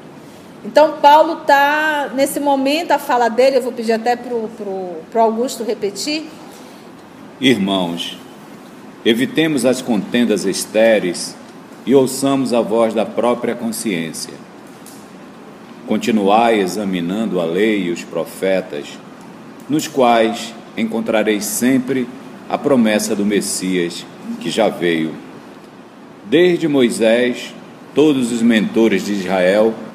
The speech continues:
Speaker 2: referiram-se ao Mestre com caracteres de fogo. Não somos culpados da vossa surdez espiritual.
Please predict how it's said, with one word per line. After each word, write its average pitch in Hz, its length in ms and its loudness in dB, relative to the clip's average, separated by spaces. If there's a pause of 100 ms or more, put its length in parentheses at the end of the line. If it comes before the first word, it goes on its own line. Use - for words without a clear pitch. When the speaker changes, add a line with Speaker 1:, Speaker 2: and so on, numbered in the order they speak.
(420)
Speaker 2:
referiram-se 139 880 2
ao 107 100 2
Mestre 123 640 -2 (480)
com 120 140 2
caracteres 117 680 2
de 107 100 -6
fogo. 78 560 0 (1040)
Não 170 180 4
somos 156 440 2
culpados 117 680 0
da 107 120 4
vossa 98 340 -2
surdez 95 720 2
espiritual. 87 880 0